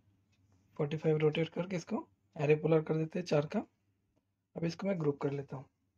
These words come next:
ठीक है। अभी मैं hello part लेके आता हूँ। इसमें हमें micro setting करना है, तो मैं इसका height दे देता हूँ वन पॉइंट फ़ाइव एमएम या वन पॉइंट सिक्स एमएम दे देते हैं, वन पॉइंट फ़ाइव, वन पॉइंट सिक्स एमएम।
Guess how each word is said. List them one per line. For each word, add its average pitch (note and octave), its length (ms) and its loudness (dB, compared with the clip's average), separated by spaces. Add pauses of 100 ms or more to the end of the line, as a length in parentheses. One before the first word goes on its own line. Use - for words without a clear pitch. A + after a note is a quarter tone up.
(160)
ठीक - 180 -12
है। G3+ 100 -10 (540)
अभी D3 160 0
मैं D3+ 180 -2
hello D3 200 2
part D#3+ 180 4
लेके D#3+ 240 2
आता D#3+ 200 0
हूँ। C4+ 140 -6 (1300)
इसमें - 320 -8
हमें D3+ 140 0
micro D3 380 -2
setting E3 340 -2
करना E3 260 0
है, - 220 -8 (840)
तो D#3 120 -2
मैं D#3 100 0
इसका D3+ 280 -4
height D#3 320 0
दे E3 100 -2
देता E3+ 240 -2
हूँ F3+ 120 0
वन D3 180 0
पॉइंट D3+ 280 -4
फ़ाइव D3+ 320 -2
एमएम F#3 260 -2 (840)
या D3+ 120 -2
वन D3 200 0
पॉइंट D3+ 240 -4
सिक्स - 280 -8
एमएम E3 220 0
दे E3 100 0
देते E3 180 -2
हैं, D3+ 80 4
वन D3+ 100 0
पॉइंट D#3 220 -2
फ़ाइव, D#3+ 160 0
वन D3 160 2
पॉइंट D3+ 220 -2
सिक्स - 260 -10
एमएम। E3+ 200 -4